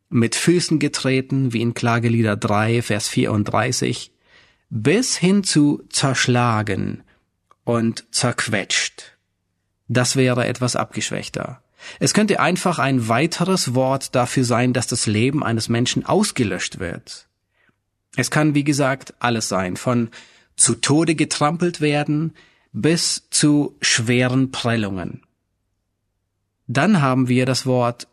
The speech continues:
Züchtigung. Ein sehr interessantes Wort. Es ist das einzige hebräische Wort, das Bestrafung ausdrückt. Und Bestrafung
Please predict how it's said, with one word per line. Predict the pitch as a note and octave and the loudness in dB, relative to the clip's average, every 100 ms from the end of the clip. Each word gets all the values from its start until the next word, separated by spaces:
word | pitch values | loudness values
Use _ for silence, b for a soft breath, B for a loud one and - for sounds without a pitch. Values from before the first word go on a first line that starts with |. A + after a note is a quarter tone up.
| _ | _
Züchtigung. | - B2+ - A2+ A2+ G#2 - - _ _ _ _ | 0 0 0 -4 -4 -8 -10 -18 _ _ _ _
Ein | C3 | 0
sehr | C3+ B2 | 2 2
interessantes | B2+ - B2 A#2 G#2 G#2 - | 0 0 -2 0 -2 -4 -6
Wort. | G#2 F2+ - - _ _ B B B | -6 -6 -10 -16 _ _ B B B
Es | - C3 | -2 0
ist | G#3+ D#3 | 2 2
das | C#3 - | -2 0
einzige | A#2+ F#3 G#3+ - A#2+ | 0 2 2 0 0
hebräische | G#2+ A2 G#2 G2+ A2+ B2 A2+ | -2 -2 0 0 0 0 0
Wort, | A#2 C3+ - - | -2 -2 -4 -2
das | B2 - - | 0 -2 -4
Bestrafung | B2+ B2 - - A#2 G#2+ A#2 B2+ - G2+ G#2 - _ | -2 0 0 0 -2 0 2 0 -2 -6 -6 -12 _
ausdrückt. | A2 G#2+ - - - - - - B B B - | -2 -2 -4 -8 -10 -10 -20 -20 B B B -2
Und | C3 | 0
Bestrafung | C3 - - A2+ C#3 D#3+ - G#3 G3+ | 2 0 0 0 0 0 2 0 0